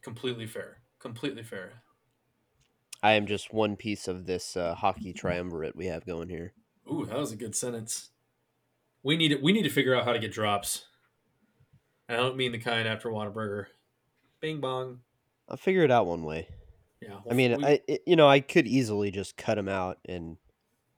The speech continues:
Speaker 2: have 'em, but this, uh, this thing up here at the top on my side, it only goes so far. I need, like, the, <clears throat> I need the board.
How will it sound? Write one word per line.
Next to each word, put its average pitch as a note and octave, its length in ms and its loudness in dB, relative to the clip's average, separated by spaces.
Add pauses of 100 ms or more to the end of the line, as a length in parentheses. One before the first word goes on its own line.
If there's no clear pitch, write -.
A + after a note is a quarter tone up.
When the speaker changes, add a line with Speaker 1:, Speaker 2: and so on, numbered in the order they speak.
(140)
Speaker 2:
have F#2+ 360 0
'em, D#2+ 300 -8 (260)
but E2 260 -8
this, - 300 -8
uh, E2+ 320 -4
this G2 200 -10
thing G2 260 -4
up F2 100 -10
here F2+ 120 -6
at E2 100 -8
the - 80 -20
top F2+ 360 -2
on C#2+ 140 -6
my F#2 160 -6
side, E2+ 400 -8 (800)
it C3+ 60 -2
only F3+ 220 6
goes D3+ 200 6
so C#3+ 160 4
far. A2 340 2 (180)
I A2 100 -4
need, A#2+ 220 0
like, A#2 240 -2
the, G2 260 -2
<clears throat> F#3 260 2
I E3 240 4
need B2 140 0
the A#2 60 -4
board. G2 380 -4